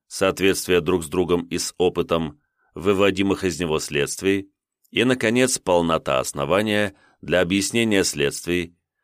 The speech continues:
которые указывают только на то, что допущено в гипотезе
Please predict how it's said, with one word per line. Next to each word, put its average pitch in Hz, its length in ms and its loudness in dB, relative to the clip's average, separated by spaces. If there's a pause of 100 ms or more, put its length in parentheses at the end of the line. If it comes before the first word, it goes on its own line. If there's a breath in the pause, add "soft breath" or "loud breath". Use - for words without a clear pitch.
(100)
которые 95 500 2
указывают 90 800 -2
только 80 320 -2
на 71 140 -2
то, 101 320 0 (320)
что - 260 0
допущено 107 580 2
в 76 80 -6
гипотезе 101 720 -2